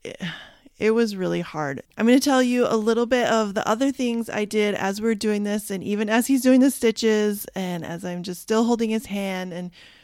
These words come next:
trying to help him stay still and be comfortable and, and all of those things. We've all been through trauma. We've been through the death of our babies. We've all got stuff in our past. But when I talk about trauma and how I deal with trauma,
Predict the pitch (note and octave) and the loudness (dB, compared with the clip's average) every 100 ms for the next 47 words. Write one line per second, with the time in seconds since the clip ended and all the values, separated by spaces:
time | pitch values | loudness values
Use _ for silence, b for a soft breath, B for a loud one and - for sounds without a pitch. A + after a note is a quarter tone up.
0 | B B - F#3+ G3 F#3+ G3+ F#3+ G3 F#3 | B B -10 -4 -2 -2 -2 -2 -2 0
1 | F#3 G3 F#3 _ _ _ - - G#3+ G#3+ | -2 -4 -6 _ _ _ -20 -4 0 0
2 | - G#3+ G3 F#3+ F#3 F3+ F3 F#3 - G#3 | 0 -2 -2 0 -2 -4 -6 -8 -4 -2
3 | G3 - F#3+ E3+ F3+ F3+ F3 D3+ D3 F#3 | -2 -2 -4 0 2 2 0 -2 -6 -12
4 | _ _ _ - F#3+ - F3 F3 D#3 D#3+ | _ _ _ -8 -6 -4 -4 -4 -6 -6
5 | D#3+ - C3+ D3 - b b b b b | -8 -10 -12 -12 -14 b b b b b
6 | b b b _ _ - B3 B3 A#3+ C4 | b b b _ _ 0 4 6 6 6
7 | D4 C#4+ C#4 B3 G#3 G#3 G3+ G3+ G3 G3+ | 6 4 2 2 4 4 4 2 0 0
8 | G#3 A3+ A3+ G#3+ G3 G#3+ F#3+ G3 F#3+ F#3 | 0 2 2 2 0 0 0 0 0 0
9 | F3+ F3 F3 E3+ - F#3 - F3 F#3+ G3 | 0 -2 -2 -4 -4 -2 0 0 0 0
10 | G3+ G3 - - F#3+ F3+ G3 F#3+ F#3+ - | 0 0 -2 -4 -4 -2 -2 -2 -4 -6
11 | D3+ D3+ D#3+ - - b b b b _ | -6 -6 -8 -14 -20 b b b b _
12 | G3+ F#3+ G#3 G#3 G#3 D4 D4+ D#4 D#4+ - | -2 0 2 2 2 2 2 2 0 0
13 | A#3 A3+ G#3 G#3 F#3 F3+ - G3 G3 G3 | 0 0 -2 -4 -4 -4 -2 -2 -2 -2
14 | F#3+ G3 - G3 E3+ E3+ E3+ G#3+ | -2 -6 -8 -6 -6 -4 -4 -4